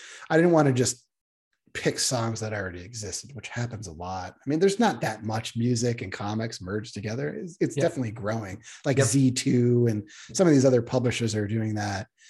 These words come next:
Speaker 1: working with bands and, and putting that out. But as far
Speaker 2: You
Speaker 1: as
Speaker 2: see on
Speaker 1: original,
Speaker 2: Kickstarter.
Speaker 1: yeah, but as
Speaker 2: Yeah.
Speaker 1: far as original music for comics, like, it doesn't happen.
Speaker 2: Yep.
Speaker 1: Um, I can't even, The Crow did one, like, really <laughs> way, way, way back.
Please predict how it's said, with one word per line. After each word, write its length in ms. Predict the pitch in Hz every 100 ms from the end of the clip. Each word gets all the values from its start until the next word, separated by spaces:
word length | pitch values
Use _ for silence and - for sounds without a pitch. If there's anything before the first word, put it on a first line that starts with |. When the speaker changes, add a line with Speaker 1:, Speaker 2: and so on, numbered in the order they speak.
| - - -
Speaker 1:
working 380 | 139 143 120 110
with 180 | 104 98
bands 420 | 92 104 101 95
and, 200 | 92 95
and 220 | 101 95 98
putting 280 | 117 98
that 160 | 95 98
out. 220 | 95 92 -
But 140 | 110
as 100 | 110
far 140 | 160
Speaker 2:
You 60 | 143
Speaker 1:
as 60 | 113
Speaker 2:
see 100 | 165
on 100 | 113
Speaker 1:
original, 500 | 127 147 127 120 120
Speaker 2:
Kickstarter. 100 | - - _ _ _ -
Speaker 1:
yeah, 360 | 131 107 95 110 -
but 100 | 151
as 100 | 123
Speaker 2:
Yeah. 60 | 120
Speaker 1:
far 100 | 151
as 100 | 123
original 600 | 113 107 127 120 143 139
music 460 | 131 139 131 143
for 140 | 139 101
comics, 640 | - 98 123 139 147 -
like, 160 | 101 90
it 120 | 101
doesn't 400 | 123 113 95 98 _
happen. 580 | - 98 95 165 175 156 _ _ -
Speaker 2:
Yep. 140 | 117 117 - - 120 _
Speaker 1:
Um, 200 | 135 131 - -
I 100 | 135
can't 280 | - 160
even, 380 | 151 131 110 101 - _ _ -
The 60 | -
Crow 440 | - 156 143 135
did 220 | 110 101
one, 300 | 131 92 90
like, 160 | 92 90
really 440 | 104 120 123 117 113
<laughs> 120 | 120
way, 140 | 131 -
way, 280 | 131 139 131
way 220 | 127 123
back. 380 | 110 101 92